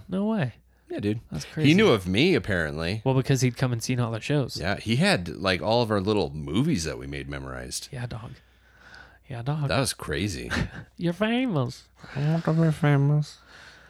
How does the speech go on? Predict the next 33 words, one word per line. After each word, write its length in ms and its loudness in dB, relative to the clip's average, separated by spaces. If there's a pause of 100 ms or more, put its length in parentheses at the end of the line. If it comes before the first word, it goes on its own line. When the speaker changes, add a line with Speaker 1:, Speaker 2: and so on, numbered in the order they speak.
(220)
Speaker 1:
But 100 6
there 100 8
have 80 4
been 100 4
multiple 360 4
times 360 2
where 80 4
I've 140 4
been 160 -2
like, 240 -2
"Man, 340 -4 (680)
Complete 320 0
Works, 360 0
I'd 120 0
be 120 2
down 260 -4
to 60 -12
try 220 -10
and 140 -8
make 200 -8
that 160 -6
happen 320 -8
again, 360 -8
but 140 -4
Speaker 2:
St-, 220 -4
I 40 -2
Speaker 1:
on 60 0
Speaker 2:
still 200 0
Speaker 1:
a, 20 -2
Speaker 2:
got 240 0
the 160 -4
Speaker 1:
a 60 -2
bigger 40 0